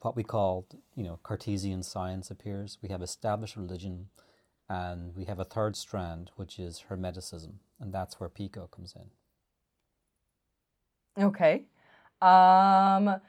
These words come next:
Speaker 2: so who was Pico? Uh, if you wanna read more about him right up top before Dermot gives us a little bio for Pico, um,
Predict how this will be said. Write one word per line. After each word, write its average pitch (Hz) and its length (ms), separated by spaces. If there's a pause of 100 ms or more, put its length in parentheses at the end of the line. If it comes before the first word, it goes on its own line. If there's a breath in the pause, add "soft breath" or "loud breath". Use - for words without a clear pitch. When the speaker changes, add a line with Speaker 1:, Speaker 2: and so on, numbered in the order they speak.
(160 soft breath)
Speaker 2:
so 185 600 (440)
who 269 220
was 240 220
Pico? 277 580 (280 loud breath)
Uh, 208 400 (140)
if 220 160
you 226 120
wanna 302 180
read 277 140
more 202 240
about 180 300
him 165 140
right 165 160
up 160 140
top - 260
before 165 320
Dermot 151 480 (420)
gives 151 260
us - 140
a 151 40
little 143 220
bio 143 460
for 135 800
Pico, 190 420 (460 soft breath)
um, 160 920